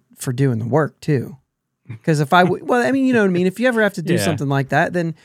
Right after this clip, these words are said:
Speaker 1: you should include that in saying, like, "Well, it's gonna take you time, your time away from your family and stuff like that and whatever else."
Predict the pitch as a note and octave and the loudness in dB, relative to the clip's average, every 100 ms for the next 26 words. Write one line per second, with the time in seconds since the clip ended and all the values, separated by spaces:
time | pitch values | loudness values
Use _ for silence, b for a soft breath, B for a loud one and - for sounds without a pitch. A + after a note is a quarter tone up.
0 | b b F#3+ A#3+ G#3+ F#3 F3 C3+ B2+ B2+ | b b -4 0 0 -2 -2 -2 0 0
1 | D#3 - _ - C#3+ C3 G3 - _ _ | -2 -8 _ -4 0 0 -2 -10 _ _
2 | _ - F3 D#3+ D#3 C#3+ D3+ D3 D3 - | _ -6 -2 0 -2 -2 0 0 -2 -4
3 | D3+ C#3+ D3 F3 - C3+ A#2+ C#3+ C#3+ C#3 | -4 -2 -4 -6 -8 -6 -4 -4 -6 -4
4 | C3 C#3 C#3 C#3 E3 D#3 C3+ A#2+ A#2+ B2+ | -4 -2 -2 -4 -6 -8 -6 -6 -4 -4
5 | C#3+ C3 C3 - C3+ D3+ B2+ A#2+ C#3+ C3+ | -4 -6 -8 -10 -8 -8 -6 -6 -6 -6
6 | B2+ b b b b - C3 C3+ D3+ A2+ | -10 b b b b 0 0 2 0 -2
7 | D3 - | -4 -8